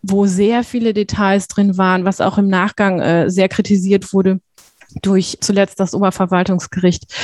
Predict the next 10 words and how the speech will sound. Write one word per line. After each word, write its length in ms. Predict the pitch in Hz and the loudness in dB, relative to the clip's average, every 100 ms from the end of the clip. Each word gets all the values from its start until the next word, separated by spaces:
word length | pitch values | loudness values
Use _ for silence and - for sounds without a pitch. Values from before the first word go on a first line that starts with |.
| - - | -8 -6
in 160 | - 185 | 0 0
Nordrhein-Westfalen, 1040 | 185 190 180 180 180 - 196 180 185 185 - _ _ _ _ | 0 0 0 0 0 -2 0 0 0 -2 -6 _ _ _ _
dass 240 | 202 196 - | -2 -2 0
da 80 | |
einfach 280 | 165 196 208 | -2 0 -2
zu 180 | - 214 | -2 -2
viele 200 | 214 190 | 0 0
Informationen 760 | 185 196 185 185 - 185 180 | 0 0 0 0 0 0 2
mitgeteilt 760 | 180 - 202 - 185 180 180 - | 0 0 -4 -2 0 0 0 0
wurden. 260 | 190 208 | 0 0